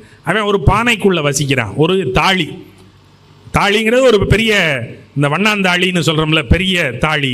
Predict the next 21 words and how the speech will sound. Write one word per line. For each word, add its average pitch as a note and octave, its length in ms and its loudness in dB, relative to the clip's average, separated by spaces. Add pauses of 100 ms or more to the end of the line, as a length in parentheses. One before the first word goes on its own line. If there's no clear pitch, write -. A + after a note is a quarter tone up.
பெரிய C#3+ 300 0 (480)
குடம் D#3 260 0
மாதிரி, C#3+ 280 0
நம்ம C#3 220 0
ஆதிச்சநல்லூர் C3 640 0
மாதிரியான B2 440 0
இடங்கள்ல A#2 440 0
எல்லாம் D3 220 -4 (280)
கண்டெடுக்கப்பட்ட C3+ 680 0 (320)
ஒரு C3+ 220 0
பெருங்குடம். C#3 580 0 (240)
அதுக்குள்ள G3 360 0
ஒரு E3+ 180 0
ஆள் F3 200 -2
போய் D#3+ 160 0
உட்கார்ந்துக்கலாம். A#2+ 460 -2
அவன் F#3 120 -2
இரவு G#3 340 -2
நேரம், F#3+ 360 -2 (260)
மழை F3 340 2
நேரங்கள்ல E3 600 0